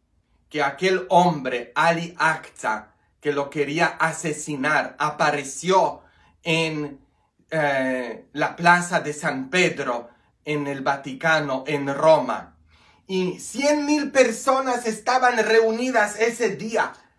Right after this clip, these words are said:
para la audiencia, para reunirse con San Juan Pablo segundo, con el Papa.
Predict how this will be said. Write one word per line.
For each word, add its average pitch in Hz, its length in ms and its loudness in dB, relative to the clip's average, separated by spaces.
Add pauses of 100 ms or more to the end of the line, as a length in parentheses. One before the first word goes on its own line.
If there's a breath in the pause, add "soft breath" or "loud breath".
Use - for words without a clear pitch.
(220 soft breath)
para 180 480 4
la 175 160 4
audiencia, 180 1120 0
para 175 240 2
reunirse 196 1080 0
con 185 320 0
San 185 320 0
Juan 180 280 0
Pablo 196 380 2
segundo, 190 580 -4
con 185 200 -2
el 165 180 -2
Papa. 202 480 0